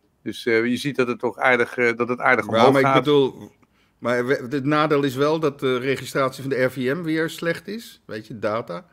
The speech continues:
Speaker 2: Dus we weten, ze, ze, ze hebben gewoon ook mensen die niet meer in het systeem staan.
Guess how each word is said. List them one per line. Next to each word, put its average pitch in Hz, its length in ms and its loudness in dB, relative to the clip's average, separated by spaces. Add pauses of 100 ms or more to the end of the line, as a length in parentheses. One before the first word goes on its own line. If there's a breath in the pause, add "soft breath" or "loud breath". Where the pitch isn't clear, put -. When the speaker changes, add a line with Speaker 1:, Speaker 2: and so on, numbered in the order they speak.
(420 soft breath)
Speaker 2:
Dus 117 140 -10
we 131 60 -2
weten, 131 400 2 (500)
ze, 123 240 -2
ze, 135 220 -4
ze 147 120 -4
hebben 139 200 2
gewoon 127 320 2
ook 120 80 -4
mensen 131 400 -2
die 123 100 -2
niet 151 240 -2
meer 131 120 0
in 123 60 -4
het 120 100 -6
systeem 131 460 -2
staan. 180 340 -10